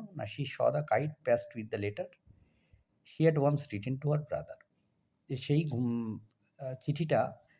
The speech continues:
ঘুড়ির গায়ে আটকানো আছে, যেটা সে একসময় তার ভাইকে লিখেছিল। পরের প্রশ্ন হচ্ছে, প্রথম প্রশ্ন, "How did the kite reach Aunt Esther?"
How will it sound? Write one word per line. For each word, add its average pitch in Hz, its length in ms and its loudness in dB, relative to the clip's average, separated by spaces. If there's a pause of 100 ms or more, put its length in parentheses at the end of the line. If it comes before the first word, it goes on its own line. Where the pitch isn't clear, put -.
(420)
ঘুড়ির 143 300 4
গায়ে 120 200 4
আটকানো 127 380 0
আছে, 147 180 -2
যেটা 135 220 0
সে - 160 -4
একসময় 117 340 -4
তার 190 180 -8
ভাইকে 98 340 -2
লিখেছিল। 92 400 -8 (1500)
পরের 160 200 4
প্রশ্ন 202 280 -2
হচ্ছে, 180 200 2
প্রথম 151 320 0
প্রশ্ন, 147 340 -4
"How 127 220 4
did 143 240 2 (260)
the 135 180 -6
kite 131 320 2
reach 131 260 -4 (120)
Aunt 110 200 -2
Esther?" 120 360 -10